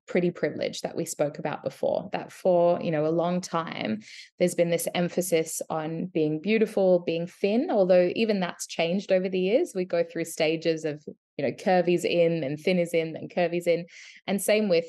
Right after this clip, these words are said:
you know, different beauty trends. They change over time. And so those beauty trends can have an impact on the way that people are perceiving themselves. So that could be one sociocultural influence.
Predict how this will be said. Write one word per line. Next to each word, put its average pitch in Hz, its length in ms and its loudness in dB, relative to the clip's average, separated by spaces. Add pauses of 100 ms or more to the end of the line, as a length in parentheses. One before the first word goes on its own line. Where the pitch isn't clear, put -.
you - 120 -10
know, 151 100 -4
different 156 400 -6
beauty 156 300 -4
trends. 104 400 -6
They 175 160 -2
change 180 400 -4
over 170 180 -4
time. - 440 -6 (540)
And 190 140 0
so 185 100 0
those 185 220 4
beauty 175 300 0
trends 156 400 -6
can 170 180 -6
have 151 160 -8
an 131 80 -2
impact - 500 -6
on 170 120 -2
the 160 80 -2
way 156 180 2
that 156 220 -4
people 160 280 -4
are 151 40 -2
perceiving 165 520 -4
themselves. 175 540 -4
So - 140 -2
that 208 160 -2
could - 120 -4
be 180 120 2
one 165 400 -2
sociocultural 165 920 -2
influence. - 720 -4